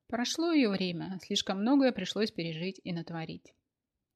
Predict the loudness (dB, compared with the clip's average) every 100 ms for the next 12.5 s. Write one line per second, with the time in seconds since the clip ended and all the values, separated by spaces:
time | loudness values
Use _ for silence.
0 | _ -12 -8 0 0 2 0 -2 -6 -6
1 | -6 -4 -4 -2 -2 -2 -8 -6 -6 -4
2 | 0 0 0 -6 -8 -8 -6 -4 -6 -6
3 | -12 -8 -10 -10 -10 -8 -8 -10 -10 -12
4 | -16 _ _ _ _ _ _ 2 4 4
5 | 2 0 0 0 -2 -4 -6 -6 -8 -12
6 | -12 _ _ _ _ _ _ _ _ _
7 | _ _ -16 -10 0 2 2 0 -2 -2
8 | 0 2 0 0 -2 0 0 0 -4 -10
9 | -14 _ _ -8 -6 -2 0 2 2 2
10 | 0 -2 -2 -4 -8 -8 -4 -6 0 0
11 | 0 -6 _ _ _ _ _ -4 -4 0
12 | 0 -2 -4 -8 -8